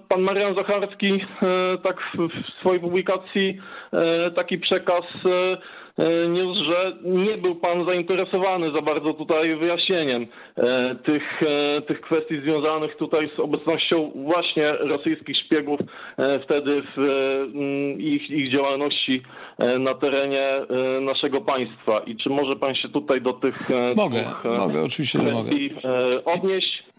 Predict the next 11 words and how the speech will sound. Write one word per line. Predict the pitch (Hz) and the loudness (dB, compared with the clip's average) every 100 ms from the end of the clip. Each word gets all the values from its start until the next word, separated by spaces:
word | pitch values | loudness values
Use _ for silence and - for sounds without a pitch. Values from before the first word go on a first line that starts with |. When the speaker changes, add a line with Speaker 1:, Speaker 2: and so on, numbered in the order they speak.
| - | -6
Speaker 1:
Mm, | 151 165 156 - - | 0 2 0 -6 -2
to | 185 | 0
tyle | 185 180 | 2 2
ode | 160 170 | 2 0
mnie. | 165 165 | 0 -2
Pozdrawiam | - 147 151 151 143 | -4 -2 0 0 -2
wszystkich, | 127 160 - 139 139 - | -2 -4 -2 -4 -4 0
e, | 127 | 0
nie | 135 | 0
blokuję | 127 123 135 123 | 0 0 2 2
linii | 135 139 135 135 | 2 0 -2 -6